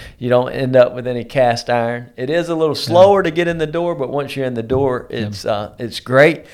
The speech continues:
Speaker 1: Um, the other thing, day one, you've got zero business, so you've gotta bring people in. But we found when building
Speaker 2: Mm-hmm.
Speaker 1: the right location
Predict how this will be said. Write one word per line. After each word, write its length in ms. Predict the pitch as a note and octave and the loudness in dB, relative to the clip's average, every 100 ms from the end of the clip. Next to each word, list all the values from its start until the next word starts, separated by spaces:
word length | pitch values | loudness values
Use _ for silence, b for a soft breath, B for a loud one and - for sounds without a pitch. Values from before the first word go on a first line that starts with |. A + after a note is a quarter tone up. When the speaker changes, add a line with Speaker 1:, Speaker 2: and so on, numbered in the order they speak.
| B B | B B
Speaker 1:
Um, 260 | - B2 A#2 | -2 0 2
the 80 | C3 | 4
other 180 | D3 C#3+ | 6 4
thing, 300 | D3+ C#3+ A2+ | 2 0 4
day 180 | C#3 C#3+ | 4 4
one, 260 | C#3+ D3 | 2 0
you've 140 | B2+ A#2 | -2 2
got 220 | A#2+ G#2+ | 2 0
zero 360 | A2+ C3 A#2+ A2 | -2 2 4 2
business, 500 | G#2 A2+ G2+ F#2+ F#2+ | 0 -2 -4 -14 -14
so 260 | - A2 | -8 -4
you've 240 | G#2 G#2 G2 | -4 -6 -6
gotta 200 | A2 F#2+ | -6 -6
bring 260 | A2 A2 | -10 -12
people 340 | G#2 A2 G#2+ G#2 | -10 -12 -10 -8
in. 120 | G#2 | -6
But 160 | G2+ | -4
we 180 | A2+ G#3+ | -2 -4
found 400 | G#3 C#3+ B2 B2 | -2 -2 0 -2
when 140 | A#2+ A2+ | -6 -2
building 300 | C3+ C#3+ C3 | 2 2 0
Speaker 2:
Mm-hmm. 40 | |
Speaker 1:
the 80 | A#2 | 0
right 260 | A#2+ B2 F2+ | 2 2 2
location 760 | A2+ A2 - C#3 C#3+ - A2+ | -2 -2 2 2 0 -4 -4